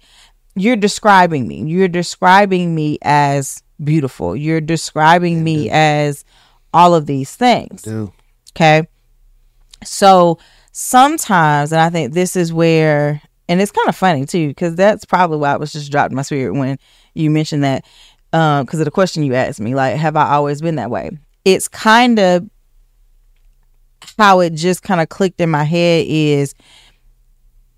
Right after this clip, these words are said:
Speaker 1: you're giving me these compliments,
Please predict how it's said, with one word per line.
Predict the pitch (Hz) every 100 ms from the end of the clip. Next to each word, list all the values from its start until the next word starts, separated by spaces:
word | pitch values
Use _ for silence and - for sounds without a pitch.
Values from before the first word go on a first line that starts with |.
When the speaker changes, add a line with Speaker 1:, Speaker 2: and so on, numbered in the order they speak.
| _ _ _ _ _
Speaker 1:
you're | - 175 226 247
giving | 208 220 208
me | 190
these | 170 160 -
compliments, | - 208 208 156 139 135 - -